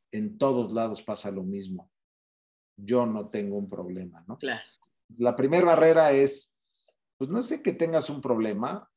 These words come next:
Speaker 1: simplemente yo por eso digo la definición de la codependencia, a ver quién no se identifica. Si tú, si tú dependes emocionalmente de factores externos, eres codependiente.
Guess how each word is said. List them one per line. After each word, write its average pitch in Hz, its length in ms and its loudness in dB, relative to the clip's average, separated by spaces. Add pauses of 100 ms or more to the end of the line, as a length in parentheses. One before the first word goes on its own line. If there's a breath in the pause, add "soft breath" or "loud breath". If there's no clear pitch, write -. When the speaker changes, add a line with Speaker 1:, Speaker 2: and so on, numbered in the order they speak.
Speaker 1:
simplemente 135 960 0
yo 131 180 0
por 135 140 0
eso 127 220 0
digo 123 240 -2
la 101 120 -2
definición 101 520 -6
de 123 80 0
la 117 140 -2
codependencia, 104 760 -4
a 104 40 0
ver 104 220 -8
quién 104 200 -4
no 104 100 -4
se 98 160 -8
identifica. 95 720 -8 (320 soft breath)
Si 117 420 -4
tú, 123 440 0 (880)
si - 360 -6
tú 151 220 -2
dependes 139 720 0
emocionalmente 107 1040 -4
de 98 120 -2
factores - 440 -8
externos, 101 520 -8
eres 101 140 -6
codependiente. 90 640 -10